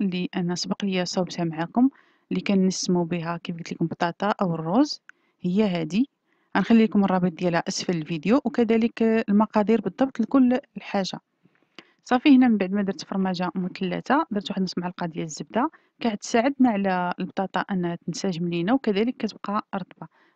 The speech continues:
غنضيف واحد شوية الملح، الملح هنا كيبقى على حسب الذوق،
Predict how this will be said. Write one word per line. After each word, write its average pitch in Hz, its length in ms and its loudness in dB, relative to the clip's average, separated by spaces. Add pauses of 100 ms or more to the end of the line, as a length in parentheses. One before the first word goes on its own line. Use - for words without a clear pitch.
غنضيف 214 320 2 (240)
واحد - 220 -8
شوية 277 220 2 (100)
الملح، 220 340 0 (400)
الملح 247 320 6
هنا 233 160 4
كيبقى 254 300 0
على 277 140 2
حسب 202 320 -2
الذوق، - 380 -4